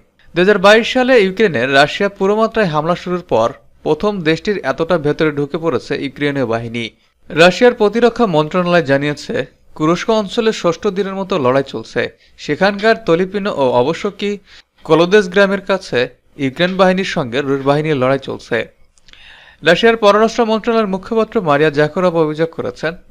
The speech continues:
রাশিয়ার শান্তিপূর্ণ জনগণকে ভয় দেখাচ্ছে কিয়েভ। ইউক্রেনের প্রেসিডেন্ট ভ্লাদিমির জেলেনস্কি এই প্রথম ওই হামলার কথা স্বীকার করেছেন। জাতির উদ্দেশ্যে দেওয়া ভাষণে জেলেনস্কি বলেন, চলতি গ্রীষ্মে কুরস্ক অঞ্চল দিয়ে রাশিয়া দুই হাজার বেশি হামলা চালিয়েছে।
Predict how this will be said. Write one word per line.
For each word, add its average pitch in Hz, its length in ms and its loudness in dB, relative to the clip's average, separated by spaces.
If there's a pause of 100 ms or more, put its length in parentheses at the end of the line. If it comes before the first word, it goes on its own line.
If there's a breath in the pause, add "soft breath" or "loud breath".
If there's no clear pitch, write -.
রাশিয়ার 175 360 2
শান্তিপূর্ণ 196 680 -2
জনগণকে 151 520 -2
ভয় 131 220 -2
দেখাচ্ছে 156 420 -4
কিয়েভ। 180 320 -6 (480 soft breath)
ইউক্রেনের 226 460 2
প্রেসিডেন্ট 214 440 0
ভ্লাদিমির 170 400 4
জেলেনস্কি 165 580 0
এই 127 160 2
প্রথম 147 400 -2
ওই 139 140 -2
হামলার 135 320 -2
কথা 156 220 -6
স্বীকার 147 300 -6
করেছেন। 113 500 -4 (540 soft breath)
জাতির 185 360 4
উদ্দেশ্যে 226 460 4
দেওয়া 240 160 6
ভাষণে 202 360 2
জেলেনস্কি 156 480 -2
বলেন, 139 380 0
চলতি 151 380 -2
গ্রীষ্মে 196 400 -2
কুরস্ক 175 440 -4
অঞ্চল 190 440 -2
দিয়ে 131 240 -2 (320 soft breath)
রাশিয়া 139 460 2
দুই 175 200 -2
হাজার 180 300 0
বেশি 180 240 -6
হামলা 139 300 -4
চালিয়েছে। 113 580 -4